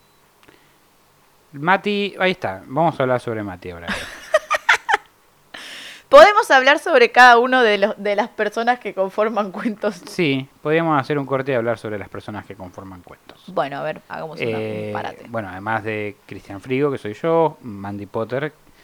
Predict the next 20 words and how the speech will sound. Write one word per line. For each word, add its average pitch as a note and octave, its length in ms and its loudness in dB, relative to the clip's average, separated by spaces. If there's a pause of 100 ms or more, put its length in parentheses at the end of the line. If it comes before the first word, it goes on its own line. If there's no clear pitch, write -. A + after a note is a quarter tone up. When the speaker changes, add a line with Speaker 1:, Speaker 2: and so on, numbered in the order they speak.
(640)
Speaker 1:
que F2 380 -18 (540)
es - 160 -20
mi A2 80 -20
prima. B2+ 400 -4 (400)
Speaker 2:
Hola. E3+ 240 -6 (800)
Speaker 1:
Eh, G#2+ 1040 -4
Speaker 2:
Por G3+ 100 -4
si - 120 -14
no F#3 80 -10
me B2+ 80 -6
Speaker 1:
eh, - 20 -4
Speaker 2:
conocían. A2+ 400 -4 (160)
Speaker 1:
en, B2+ 320 -4
en C3+ 160 -6
los A#2 80 -4
controles, E3 760 2
la A2 140 -4
persona A#2 680 -2 (140)
que, G#2+ 560 -8 (100)
ju-, C3+ 100 -16